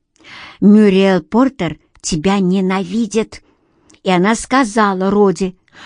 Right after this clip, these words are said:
что если тебя позовут на день рождения,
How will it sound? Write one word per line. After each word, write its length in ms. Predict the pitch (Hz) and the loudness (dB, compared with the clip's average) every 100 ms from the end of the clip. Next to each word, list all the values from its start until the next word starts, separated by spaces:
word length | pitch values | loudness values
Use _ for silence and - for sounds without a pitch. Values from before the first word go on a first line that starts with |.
| - | -14
что 220 | - 214 | -4 -2
если 360 | 208 233 - 175 | 0 0 -2 -8
тебя 340 | 202 196 165 | -4 -4 -4
позовут 460 | 170 151 175 180 160 | -6 -6 -6 -6 -6
на 120 | 156 | -6
день 180 | 160 151 | -4 -6
рождения, 720 | 139 147 190 392 311 151 | -8 -8 -6 -2 -2 -4